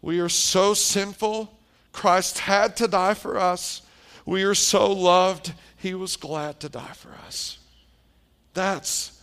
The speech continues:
the gospel message. The old songwriter says, "We have heard the joyful sound."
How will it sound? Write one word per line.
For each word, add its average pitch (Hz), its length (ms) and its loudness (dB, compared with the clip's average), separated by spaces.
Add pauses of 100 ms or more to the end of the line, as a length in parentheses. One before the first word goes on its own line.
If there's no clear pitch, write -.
(340)
the 165 120 -4
gospel 156 920 -4 (480)
message. - 680 -10 (1700)
The - 100 -2
old 165 200 6
songwriter 170 640 0
says, 175 320 -2
"We 165 200 -4
have 175 120 -2
heard 202 460 2
the 208 100 -6
joyful 196 540 -6
sound." - 640 -12